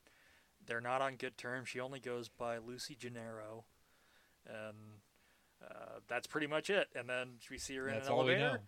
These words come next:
Speaker 2: know.
Speaker 1: and then she gets captured, and now we're here.
Speaker 2: And, and now
Speaker 1: She's threatening to fight Thomas one-on-one in the <laughs> back alley.
Speaker 2: Yeah, to, like, "Meet me out,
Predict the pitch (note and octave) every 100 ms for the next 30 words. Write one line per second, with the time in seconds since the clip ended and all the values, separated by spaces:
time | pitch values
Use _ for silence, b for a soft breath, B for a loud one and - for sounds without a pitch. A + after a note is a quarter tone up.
0 | - B2 B2+ C3 C3 A2+ A#2 B2 - -
1 | B2+ C#3 A3+ A#3 - - A#2 A#2 A#2 C3+
2 | D3+ G#3 A#3 - _ _ _ _ _ _
3 | - F#2+ F2+ - F#2+ F#2 F#2 G2+ A2 A2
4 | G#2+ F#2 _ _ _ _ - - C#3 -
5 | C#3 C#3+ B2 A#2+ - C#3 - D3+ E3+ C#3+
6 | - C3 C3+ B2 E3+ C3+ G#2+ - - -
7 | D#3+ D#3 - F#3 - D#3+ - D3 - -
8 | A#2 C3+ D3 F#2 G2 A#2+ G#2 G#2+ A#2 C#3
9 | D3+ E3 E3+ E3